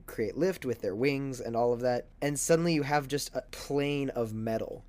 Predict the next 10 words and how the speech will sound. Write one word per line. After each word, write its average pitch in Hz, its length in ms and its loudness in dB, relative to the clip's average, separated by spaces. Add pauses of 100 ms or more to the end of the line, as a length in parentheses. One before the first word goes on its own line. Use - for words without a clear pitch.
(160)
twisting 156 580 4
through 139 220 0
the 127 200 2
air 117 180 8
like 98 240 -2
that. 90 200 -4
That 160 120 2
shouldn't 226 320 2
be 160 80 -2
possible. - 720 -6